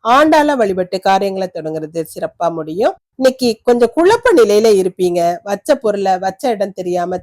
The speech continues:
தேடக்கூடிய அமைப்பு இருக்குதுங்க. மறதி அதிகமா இருக்கும். முக்கியமான ஆவணங்களை சரிபார்த்து வச்சுக்கிறது நல்லது. பண விஷயங்கள்லயும் கவனமா இருக்கணும். ஊதா நிற ஆடை உங்களுக்கு சிறப்பை கொடுக்கும். ரேவதி நட்சத்திரக்காரங்க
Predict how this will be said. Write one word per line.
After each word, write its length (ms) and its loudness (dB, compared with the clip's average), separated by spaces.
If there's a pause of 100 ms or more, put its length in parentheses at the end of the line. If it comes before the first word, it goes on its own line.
தேடக்கூடிய 500 -2
அமைப்பு 400 -6
இருக்குதுங்க. 600 -8
மறதி 440 -2
அதிகமா 480 -4
இருக்கும். 480 -10 (220)
முக்கியமான 680 0
ஆவணங்களை 580 -4 (200)
சரிபார்த்து 580 -2
வச்சுக்கிறது 600 -6
நல்லது. 580 -4 (100)
பண 280 2
விஷயங்கள்லயும் 840 -2
கவனமா 460 2 (140)
இருக்கணும். 420 -8 (160)
ஊதா 300 2
நிற 220 0
ஆடை 220 -4
உங்களுக்கு 540 -6
சிறப்பை 440 -6
கொடுக்கும். 440 -8 (180)
ரேவதி 440 0
நட்சத்திரக்காரங்க 1120 -6